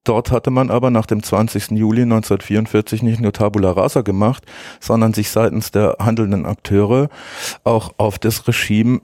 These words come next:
mehr oder weniger unabdingbar eingeschworen. Auch hier wieder eine Klammer. Äh,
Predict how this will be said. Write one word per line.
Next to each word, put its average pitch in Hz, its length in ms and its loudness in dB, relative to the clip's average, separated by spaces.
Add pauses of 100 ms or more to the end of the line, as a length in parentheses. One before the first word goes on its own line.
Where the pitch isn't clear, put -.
mehr 107 420 2
oder 113 260 2
weniger 104 580 2
unabdingbar 113 680 0
eingeschworen. 104 680 0 (320)
Auch 110 180 -2
hier 113 240 2
wieder 135 160 2
eine 107 160 2
Klammer. 110 600 0 (600)
Äh, 117 220 2